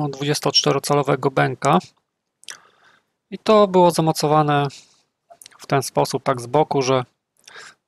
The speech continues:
tutaj jest matryca. No i diody świecą z boku ekranu na tą całą matrycę.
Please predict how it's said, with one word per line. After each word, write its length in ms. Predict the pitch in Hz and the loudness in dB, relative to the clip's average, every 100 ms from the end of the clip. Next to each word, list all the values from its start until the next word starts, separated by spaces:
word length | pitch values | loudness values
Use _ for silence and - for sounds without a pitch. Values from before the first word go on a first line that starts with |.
| _ | _
tutaj 320 | 135 139 131 | -8 -4 -4
jest 180 | 127 - | -4 -6
matryca. 680 | 127 - 156 - 147 143 139 _ _ _ _ _ _ _ _ _ _ _ _ _ _ | -8 -4 -4 -2 0 0 -2 _ _ _ _ _ _ _ _ _ _ _ _ _ _
No 120 | 185 | -4
i 100 | 196 | -2
diody 300 | 143 151 151 | 0 0 0
świecą 520 | 131 - 139 - 131 131 _ _ _ _ _ _ _ _ _ | -6 -6 -6 -4 -6 -8 _ _ _ _ _ _ _ _ _
z 140 | - - | -18 -4
boku 460 | 135 139 135 131 - - | -2 0 2 0 -2 -8
ekranu 560 | 151 - 139 135 131 - _ _ _ - - _ _ _ _ _ 143 | -6 0 0 0 -4 -8 _ _ _ -20 -20 _ _ _ _ _ -6
na 180 | 139 | -4
tą 160 | 135 135 | -4 -4
całą 220 | - 147 | 0 0
matrycę. 480 | 139 135 131 - | 0 -2 -2 -4